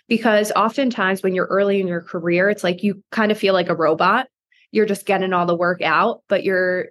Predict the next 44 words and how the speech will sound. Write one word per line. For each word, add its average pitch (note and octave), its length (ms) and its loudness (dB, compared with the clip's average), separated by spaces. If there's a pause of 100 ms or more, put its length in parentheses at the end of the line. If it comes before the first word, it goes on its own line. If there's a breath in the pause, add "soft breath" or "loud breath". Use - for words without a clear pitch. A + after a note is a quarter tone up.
you're G3+ 100 -2
not F3+ 240 0
feeling F#3 300 -4
so F#3+ 220 0
energized G#3+ 540 0
by A3+ 180 0
it. A#3+ 260 -2 (460 loud breath)
And G3+ 140 0
so G3+ 140 2
I G3+ 60 4
started G3 360 0
really F#3 220 2
looking F3 360 -2
into F3 240 -2
that. D#3+ 300 2
How F3+ 220 -2
can F#3 160 -4
I F3 400 2
show F#3+ 340 0
up, G3 300 -2
feel B3 340 0
good, D4+ 280 2
and - 240 -2
also E3+ 340 -2
perform D#3+ 460 -4
at E3 120 0
my E3 120 0
best? G#3 400 0
And F#3 220 0 (120)
I F#3 140 2
know F#3+ 120 2
we'll F3+ 160 2
get E3+ 160 0
into F3 320 -2
it E3+ 160 0
with, D#3+ 220 -4 (320 loud breath)
you G3+ 80 0
know, F3 180 2 (480)
hanging F#3+ 380 0
out E3+ 160 0
with - 140 -6
Wim A3 240 4
Hof G3 400 2
and G3+ 420 0